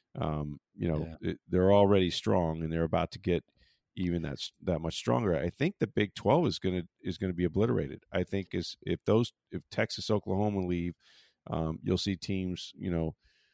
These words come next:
Speaker 1: trying to find a, a musical chair, whether it's with the Pac-twelve or the Big Ten. And I think you're right, Derek. I think there's gonna be teams wanting to move into the American Athletic Conference. I'm sure there's some that would like to join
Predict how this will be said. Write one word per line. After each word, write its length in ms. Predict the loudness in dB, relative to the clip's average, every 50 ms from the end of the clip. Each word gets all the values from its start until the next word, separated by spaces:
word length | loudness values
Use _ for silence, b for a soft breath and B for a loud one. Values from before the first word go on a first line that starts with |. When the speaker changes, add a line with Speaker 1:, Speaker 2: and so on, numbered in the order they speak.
| _ _ _ _ _ _ _ _ _ _ _ _ _ _ _ _
Speaker 1:
trying 300 | 0 2 2 2 2 2
to 100 | 0 0
find 420 | 0 0 0 0 0 -2 -2 -6 -10 _ _ -6
a, 100 | -4 -2 -2 -2 -4 -4
a 40 |
musical 380 | 0 2 2 2 2 2 0 -2
chair, 340 | 0 2 2 4 6 4 4
whether 240 | 4 4 4 4 2
it's 140 | 2 0
with 100 | -2 -2
the 60 | -4 -4
Pac-twelve 680 | -2 -2 -2 -2 -4 -6 -2 2 4 4 4 4 4
or 60 | 2
the 80 | 0 0
Big 200 | -2 -4 -4 -2
Ten. 420 | 0 0 2 2 0 -2 -4 -8 _ _ _ _ _ _ _ _ _ _
And 300 | -2 0 0 0 0 -2 -6 _ _ _ _
I 100 | -6 -4 -4
think 180 | -2 0 2
you're 80 | 4 6
right, 180 | 6 4 4
Derek. 200 | 2 2 2 4
I 140 | 4 2 2
think 240 | 2 0 -2 -2 2
there's 200 | 2 2 2 2
gonna 180 | 0 0 0 0
be 140 | -2 -4
teams 580 | -6 -6 -4 -4 -2 -2 -2 -2 -2 -4 -6 -6
wanting 440 | -2 2 2 4 4 2 2 2 0
to 80 | 2
move 240 | 4 4 4 4 4
into 260 | 2 2 0 -2 -2 -2
the 100 | 0 -2
American 420 | 0 0 0 -2 -2 -2 -4 -2
Athletic 400 | -2 -2 -2 0 0 0 0 -2
Conference. 420 | -6 -10 -12 -10 -8 -8 -6 -2 0
I'm 180 | 0 0 -2
sure 220 | 0 2 4 6 6
there's 200 | 6 4 4 2
some 220 | 0 0 2 2
that 100 | 2 2
would 160 | 2 2 2 2
like 200 | 0 0 0 -2
to 80 | -6
join 420 | -4 -2 0 0 0 0 -2 -4